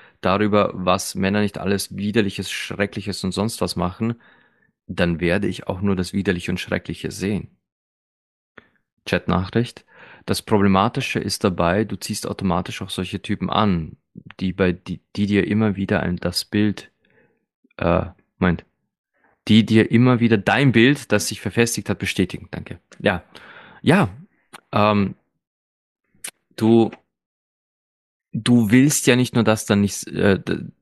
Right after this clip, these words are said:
dass das das Einzige ist, was du siehst, sondern du, du suchst ja förmlich danach. Ähm, was ich damit sagen will, ist,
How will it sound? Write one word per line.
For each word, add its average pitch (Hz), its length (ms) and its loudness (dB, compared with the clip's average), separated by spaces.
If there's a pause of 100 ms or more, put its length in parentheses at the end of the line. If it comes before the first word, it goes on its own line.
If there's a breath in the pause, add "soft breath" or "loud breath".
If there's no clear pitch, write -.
(100)
dass - 180 2
das - 180 0
das 101 120 -2
Einzige 110 340 0
ist, - 120 -4
was 92 100 -6
du 98 100 -2
siehst, 127 300 4
sondern 92 260 2
du, 98 320 0 (460 soft breath)
du 110 100 2
suchst 127 440 4
ja 101 80 4
förmlich 85 480 0
danach. 80 400 -4 (1300 soft breath)
Ähm, 95 220 0 (1700)
was 110 360 0
ich 143 80 4
damit 123 320 4
sagen 113 500 2
will, 98 180 4
ist, - 280 -4